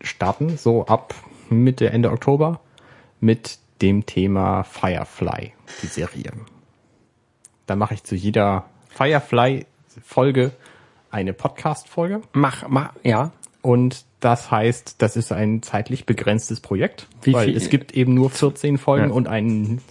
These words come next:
Speaker 1: Film. Und danach ist es vorbei, wahrscheinlich.
Speaker 2: Du könntest das Ganze ein bisschen größer aufziehen. Fällt mir grad mal so spontan ein. Das haben wir vorhin nicht drüber geredet. Aber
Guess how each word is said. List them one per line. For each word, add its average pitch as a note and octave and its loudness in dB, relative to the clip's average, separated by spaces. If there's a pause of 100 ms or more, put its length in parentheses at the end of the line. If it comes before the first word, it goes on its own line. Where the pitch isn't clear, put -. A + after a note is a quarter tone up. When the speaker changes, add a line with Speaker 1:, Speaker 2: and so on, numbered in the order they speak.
(100)
Speaker 1:
Film. D#3 2 (1300)
Und C#3+ 2
danach C3+ 2
ist A2+ 0
es - -2 (140)
vorbei, - -6 (160)
wahrscheinlich. - -10
Speaker 2:
Du C#3+ 4
könntest G3 2
das C3+ -2
Ganze D3+ 2
ein A2+ 4
bisschen G#2+ -2
größer C3 -2
aufziehen. - -8
Fällt B2+ -2
mir A#2+ 2
grad C3+ 4
mal B2+ 4
so A#2 0
spontan B2+ 2
ein. A#2 -2 (220)
Das - -8 (100)
haben A#2+ 0
wir B2+ -6
vorhin B2 0
nicht A2+ -4
drüber A2 -2
geredet. G2+ -8
Aber B2 4